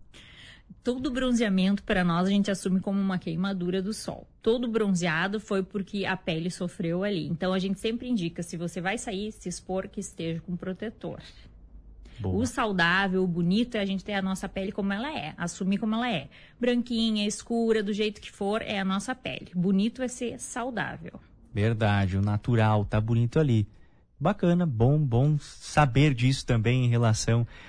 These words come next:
Speaker 2: à questão da utilização dos bronzeadores. Dentro do mercado, eles ainda continuam disponíveis e alguns até vêm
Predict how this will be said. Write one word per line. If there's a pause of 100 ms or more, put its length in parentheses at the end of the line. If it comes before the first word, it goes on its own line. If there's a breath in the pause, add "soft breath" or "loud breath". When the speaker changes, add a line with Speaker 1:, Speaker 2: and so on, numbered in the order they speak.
(200 loud breath)
Speaker 2:
à
questão
da
utilização
dos
bronzeadores. (440 loud breath)
Dentro
do
mercado,
eles
ainda
continuam
disponíveis
e
alguns
até
vêm